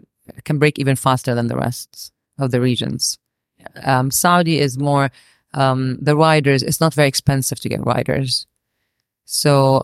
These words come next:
um, the business model, uh, we have one of the biggest players, um, broke even within two years and they're profitable. So you don't usually find these e-commerce, uh, this quick commerce or delivery, uh, are profitable. But in Saudi, you could, even stores rental is much cheaper here.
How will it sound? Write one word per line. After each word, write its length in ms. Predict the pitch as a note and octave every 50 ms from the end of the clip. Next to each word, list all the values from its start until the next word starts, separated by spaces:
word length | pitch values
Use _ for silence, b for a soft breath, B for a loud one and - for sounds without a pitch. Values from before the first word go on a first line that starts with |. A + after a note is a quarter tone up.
| - -
um, 500 | C3 C#3 C3+ C3+ C3 C3 C3 C3+ B2 C#3
the 80 | C#3+
business 380 | C#3+ D3 D#3+ C3 D3 D3 - -
model, 600 | D3+ C#3 C#3 C#3+ C3 C3 C3 B2+ B2 B2+ B2+ B2+ - _ _ _ _ _ _ _ -
uh, 200 | - C3+ C3 C3
we 80 | C#3 D3
have 160 | D3+ C#3+ C3
one 160 | B2 C#3+ C#3+
of 80 | C#3 B2
the 60 | B2
biggest 280 | A#2+ B2+ B2+ - -
players, 500 | - C3 B2+ B2 B2 A#2 A#2 A#2+ A2+ - - - -
um, 420 | - B2+ A#2+ A#2 B2 B2 B2 B2 - _ _ _ _ _ _ -
broke 340 | - C3+ C3 C#3+ C#3 - -
even 300 | C#3 C#3 B2+ C3 B2+ B2
within 200 | A#2+ A#2 A#2+ B2
two 200 | - - C3+ C3
years 340 | A#2+ A#2+ B2 A#2+ A#2 A2+
and 100 | A#2 A#2
they're 80 | A#2 A#2+
profitable. 800 | - - C#3 C3 - - B2+ - B2+ - - A#2 A#2 B2+ B2+ B2 - _ _ _ _ _ _
So 120 | - - D3+
you 60 | D3+
don't 160 | E3 F3 D#3
usually 240 | D3+ D3+ C3+ C#3+ C3
find 300 | B2+ - C#3 C3+ B2+ A#2
these 160 | A#2+ - -
e-commerce, 580 | - C3 - C3 A#2+ A#2+ A#2+ A#2+ A#2+ - - -
uh, 140 | - C3 A#2
this 200 | - C3 - -
quick 180 | - C#3+ C3 -
commerce 480 | - C3 B2+ A#2+ A#2+ A#2 A#2+ A#2+ -
or 160 | - - A#2+ A#2
delivery, 600 | A#2 A#2+ B2 C3 B2 A2+ A#2 A2+ A2 A2 A2+ - - _
uh, 180 | - A#2+ A#2+ A2+ -
are 60 | B2
profitable. 560 | A#2+ - C3+ B2+ - - B2+ - - A2+ A2+
But 160 | A2+ - -
in 80 | C3 C3
Saudi, 320 | - - D3 C#3 C3+ B2
you 120 | A#2+ A#2+ B2
could, 380 | - - D3 C3+ A#2+ - - B B B B B B B B B B -
even 260 | F#3 A3 G3 F#3+ E3+
stores 420 | - - - F3+ E3+ E3 D#3 B2+
rental 380 | C3 D3+ D3 D3 C#3 - D3 C3+
is 120 | C3 A#2+
much 180 | B2 B2+ B2+ -
cheaper 340 | - - - C3 - C3 B2
here. 520 | A#2+ B2 B2+ B2+ B2+ B2 B2 B2 B2 B2